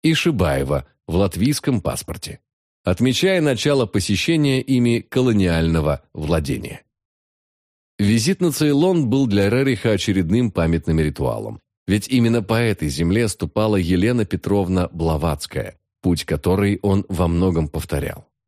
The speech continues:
Художник побывал в древней столице Шри-Ланки Канди. Там, в храме Зубба Будды,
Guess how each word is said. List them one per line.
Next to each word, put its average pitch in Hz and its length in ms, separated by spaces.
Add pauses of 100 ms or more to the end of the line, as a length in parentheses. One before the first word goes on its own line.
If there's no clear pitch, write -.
(880)
Художник 151 640
побывал 104 480
в 80 80
древней 107 440
столице 92 680
Шри-Ланки 80 960
Канди. 78 560 (720)
Там, 120 420
в - 140
храме 87 580
Зубба 80 540
Будды, 80 540